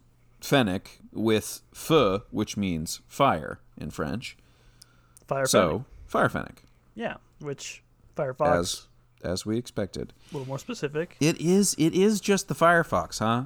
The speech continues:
Speaker 1: I, I guess it's just that internet browser.
Speaker 2: Yeah, you know, this was, uh, X Y era, probably closer to, to Firefox's heyday. I mean, I, I still use it, but, um,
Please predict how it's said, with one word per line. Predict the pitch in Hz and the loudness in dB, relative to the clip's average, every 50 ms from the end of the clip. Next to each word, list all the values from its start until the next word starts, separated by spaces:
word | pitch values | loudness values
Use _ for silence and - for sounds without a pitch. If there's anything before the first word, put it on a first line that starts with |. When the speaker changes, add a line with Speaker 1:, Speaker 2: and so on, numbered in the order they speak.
| 175 - | -8 -8
Speaker 1:
I, | - 117 117 107 - _ - - - - | -6 -6 -6 -6 -6 _ -20 -20 -16 -10
I | 107 113 | -8 -2
guess | 113 123 131 127 - - - - - - _ _ - - _ _ _ | 0 0 0 0 -2 -4 -4 -6 -10 -14 _ _ -20 -20 _ _ _
it's | - 113 - - | -8 -6 -6 -2
just | - 123 - - | -4 -4 0 2
that | 120 110 107 | 0 2 2
internet | 110 120 127 110 92 78 - | 2 0 0 0 -2 -4 -4
browser. | - 80 64 50 - - - - - - - _ _ _ _ _ | -6 -8 -8 -8 -10 -12 -12 -14 -14 -18 -20 _ _ _ _ _
Speaker 2:
Yeah, | 139 131 143 208 277 285 254 - - _ _ - 247 | -6 -4 -4 -4 -4 -6 -10 -14 -20 _ _ -14 -8
you | 147 139 | -6 -2
know, | 160 185 226 262 | -2 -2 -2 -4
this | 220 - 175 - - | -6 -8 -12 -10 -8
was, | 247 226 208 196 185 - 208 | -8 -8 -8 -8 -10 -8 -6
uh, | 190 185 185 175 | -4 -2 -2 -2
X | - 185 - - - | -2 -2 -4 -4 0
Y | 160 160 170 175 | 2 2 2 2
era, | 160 160 170 180 202 226 226 - _ - | 2 0 0 0 0 -2 -6 -8 _ -2
probably | - 170 170 165 160 151 147 147 - _ - - - - - - _ _ _ | 0 0 2 2 0 0 -4 -6 -12 _ -20 -20 -20 -20 -20 -20 _ _ _
closer | - - 185 175 165 - 185 165 | 0 2 2 4 4 2 0 2
to, | 156 147 143 143 | 4 4 2 2
to | - 165 | 0 0
Firefox's | - - 156 151 156 - 165 147 147 - 151 131 | 2 4 4 4 4 4 4 2 2 0 -4 -2
heyday. | - 156 143 143 143 143 143 151 165 170 - - - - - - _ _ | 0 0 0 2 0 0 0 0 0 -2 -4 -10 -20 -20 -20 -20 _ _
I | - | -10
mean, | 247 247 | -6 0
I, | 233 180 160 135 151 | 0 0 2 2 2
I | |
still | 151 - - 127 | 0 0 -6 -10
use | 123 117 - 220 175 | -12 -10 -12 -10 -10
it, | 127 123 151 | -10 -12 -10
but, | - 123 120 123 - _ _ - | -10 -10 -10 -10 -12 _ _ -10
um, | 147 135 127 127 127 131 | -8 -6 -6 -6 -8 -8